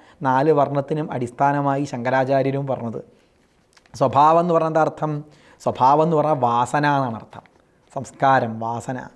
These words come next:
ഇതിനോട് താല്പര്യം ഉണ്ടെങ്കിൽ, സ്വഭാവപ്രവിഭക്താനി, ശൂദ്രകുലത്തിൽ ജനിച്ചവരിലും ഈ വേദാന്ത വിഷയത്തോടുള്ള സ്വ-, സ്വഭാവം, താല്പര്യം, വാസന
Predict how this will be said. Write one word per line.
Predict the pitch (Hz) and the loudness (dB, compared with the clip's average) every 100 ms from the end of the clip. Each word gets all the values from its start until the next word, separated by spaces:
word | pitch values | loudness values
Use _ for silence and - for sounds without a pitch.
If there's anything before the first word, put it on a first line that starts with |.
| _ _ _ _ _ - | _ _ _ _ _ -6
ഇതിനോട് | 139 160 190 | 2 4 4
താല്പര്യം | 170 147 143 202 208 | 4 2 4 4 4
ഉണ്ടെങ്കിൽ, | 170 143 120 - - _ _ | 4 0 -2 -8 -16 _ _
സ്വഭാവപ്രവിഭക്താനി, | 123 135 143 170 202 - 196 170 180 180 156 143 123 117 - | -2 4 4 4 2 2 0 2 0 0 0 0 0 -8 -12
ശൂദ്രകുലത്തിൽ | - 131 143 170 170 170 175 | -10 -6 2 2 4 2 2
ജനിച്ചവരിലും | 175 160 147 170 165 165 170 202 208 - - - | 2 2 0 2 4 4 2 -2 -6 -16 -20 -8
ഈ | 151 165 - - | -4 -4 -6 -4
വേദാന്ത | 131 135 156 170 175 | 0 2 2 4 2
വിഷയത്തോടുള്ള | 165 165 156 160 160 160 156 | 2 2 2 4 4 4 2
സ്വ-, | 180 180 - | 0 -2 -6
സ്വഭാവം, | - 139 143 143 135 123 | -4 2 4 4 2 0
താല്പര്യം, | 123 127 - 151 139 147 120 - - | 0 0 0 0 2 0 -2 -10 -6
വാസന | 131 123 160 160 156 | 2 4 4 2 0